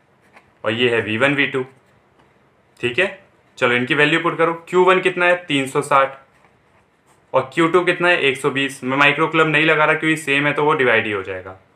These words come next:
इधर वी वन को मैं बीस, वी वन जो है वो मेरा क्या है? V, और वी टू क्या है मेरा? V minus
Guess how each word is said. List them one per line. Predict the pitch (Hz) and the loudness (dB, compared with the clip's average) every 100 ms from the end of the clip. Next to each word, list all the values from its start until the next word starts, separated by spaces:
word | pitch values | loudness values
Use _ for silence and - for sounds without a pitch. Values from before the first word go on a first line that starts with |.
| _ _ - | _ _ -4
इधर | 143 139 104 | 2 2 2
वी | 127 156 | 0 0
वन | 170 | 0
को | 170 | 0
मैं | 175 165 | 0 0
बीस, | 127 147 156 - _ _ _ _ _ - | -2 -6 -8 -20 _ _ _ _ _ -6
वी | 123 | -2
वन | 151 | 0
जो | 156 | 2
है | 165 | 2
वो | 160 | 2
मेरा | 160 160 | 2 2
क्या | 160 170 | 2 2
है? | 165 | 2
V, | 151 190 190 _ _ _ _ _ _ - | 0 -6 -6 _ _ _ _ _ _ -6
और | 117 | -2
वी | 131 | 0
टू | 147 170 | 0 0
क्या | 175 | 0
है | 165 | 0
मेरा? | 165 175 | 2 0
V | 135 147 | 0 -2
minus | 147 143 196 214 | -2 0 -2 -6